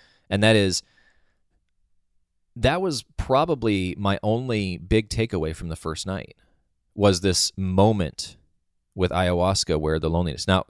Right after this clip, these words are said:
bear in mind, each ceremony is anywhere from between, between five and seven hours. So it's not like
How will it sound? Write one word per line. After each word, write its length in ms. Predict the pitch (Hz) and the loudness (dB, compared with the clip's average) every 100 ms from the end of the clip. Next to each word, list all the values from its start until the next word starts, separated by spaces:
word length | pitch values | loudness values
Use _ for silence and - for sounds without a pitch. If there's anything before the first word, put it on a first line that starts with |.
| _ - | _ 0
bear 220 | 95 113 | 2 2
in 80 | 110 | 0
mind, 300 | 107 82 80 | 0 -2 -4
each 180 | 110 - | -6 -2
ceremony 440 | 101 101 82 80 | 0 0 0 -4
is 100 | 82 | -4
anywhere 220 | 85 82 | -4 -4
from 120 | 80 | -4
between, 280 | 82 - 90 - | -8 -6 -8 -6
between 320 | 87 - 82 | -6 -4 -4
five 320 | - 87 87 | 0 2 2
and 120 | 80 | -2
seven 260 | - 82 78 | -2 -2 -2
hours. 480 | - 78 64 57 - _ _ _ _ _ _ _ _ - | -4 -4 -4 -8 -12 _ _ _ _ _ _ _ _ -10
So 200 | - 90 | 0 2
it's 180 | 87 - | 2 0
not 240 | 101 104 | 0 2
like 420 | 95 90 85 - | 2 0 -2 -10